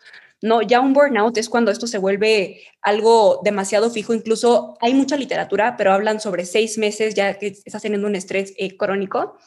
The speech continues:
Y también hablan sobre que hay ciertos puestos de trabajo que son los que tienen mayor riesgo de burnout. Entonces, por ejemplo, aquellos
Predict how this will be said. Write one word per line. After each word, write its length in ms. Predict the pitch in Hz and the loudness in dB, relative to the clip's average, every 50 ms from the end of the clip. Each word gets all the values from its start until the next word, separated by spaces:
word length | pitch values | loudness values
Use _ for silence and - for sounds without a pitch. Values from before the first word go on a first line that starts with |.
| _ _ | _ _
Y 100 | - 233 | -4 0
también 300 | 233 220 226 240 247 254 | 0 2 2 2 0 0
hablan 420 | 247 233 233 226 226 233 247 269 - - - - - _ _ | 0 0 0 0 -2 -4 -4 -8 -12 -18 -20 -20 -20 _ _
sobre 360 | - 226 214 220 208 214 - | -6 -2 -2 -2 -2 -4 -2
que 80 | - 233 | 0 2
hay 140 | 226 247 240 | 2 2 0
ciertos 420 | 240 - 262 254 254 269 269 277 | 0 -2 -2 0 0 -2 -2 0
puestos 320 | - 247 247 240 254 262 | 0 0 0 2 0 -2
de 80 | 233 220 | -2 -2
trabajo 640 | - - - 170 196 - - 233 277 359 - - _ _ | -4 -4 -4 -4 -6 -4 -4 -4 -4 -4 -6 -10 _ _
que 100 | 233 208 | -6 -4
son 160 | - 233 233 | -2 -2 -2
los 100 | 240 240 | -2 -2
que 80 | 233 | -2
tienen 260 | 233 214 214 220 220 208 | -2 -2 -2 -2 -2 -2
mayor 260 | 202 196 214 214 214 | -2 0 -2 0 0
riesgo 240 | 220 214 202 214 196 | -2 -4 -2 -2 -2
de 80 | 185 | -2
burnout. 480 | 180 190 190 202 220 226 214 214 - - | 0 0 -2 0 -2 -4 -4 -6 -10 -10
Entonces, 260 | 202 202 220 214 - | -6 -6 -6 -6 -4
por 120 | - 196 | -6 -6
ejemplo, 420 | 196 - 220 220 - - - - - - - - - - - - _ | -4 -4 -6 -6 -4 -4 -6 -8 -8 -14 -20 -20 -20 -20 -20 -10 _
aquellos 480 | 208 196 - 247 240 254 247 247 - | -8 -4 -2 0 2 4 2 2 0